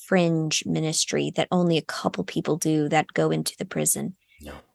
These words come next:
Speaker 1: Because this is a comprehensive process, we, y-, you know, whether you wanna help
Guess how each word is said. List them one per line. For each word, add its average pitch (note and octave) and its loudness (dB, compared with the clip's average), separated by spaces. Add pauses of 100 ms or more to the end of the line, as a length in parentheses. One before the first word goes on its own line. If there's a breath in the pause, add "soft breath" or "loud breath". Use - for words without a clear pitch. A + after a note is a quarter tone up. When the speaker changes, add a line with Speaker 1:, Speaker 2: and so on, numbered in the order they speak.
Speaker 1:
Because A3+ 8
this B3 8
is A3+ 2
a F#3+ 8
comprehensive G3 2
process, - 0 (520)
we, G3+ 6 (100)
y-, G3 2
you G3 4
know, F3 8
whether G3 10
you F#3+ 8
wanna G3 8
help F#3 4